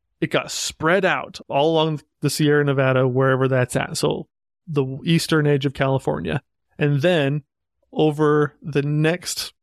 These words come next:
hundred million years or so, it cooled down nice and slow. But then there was another thing that happened at the same time. The whole eastern side of California, the whole Sierra Nevada area,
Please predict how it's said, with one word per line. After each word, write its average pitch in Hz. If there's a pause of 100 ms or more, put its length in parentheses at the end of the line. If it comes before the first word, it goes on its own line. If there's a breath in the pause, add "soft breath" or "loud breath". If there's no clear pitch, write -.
hundred 170
million 165
years 151
or 123
so, 120 (200)
it 147 (100)
cooled 160
down 151
nice 127
and 190
slow. 135 (460)
But 139
then 160
there 139
was 131
another 147
thing 135
that 139
happened 135
at 151
the -
same 151
time. - (760)
The 143
whole 175 (240)
eastern 175
side 147
of 143
California, 143
the 131
whole 147
Sierra 165
Nevada 143
area, 131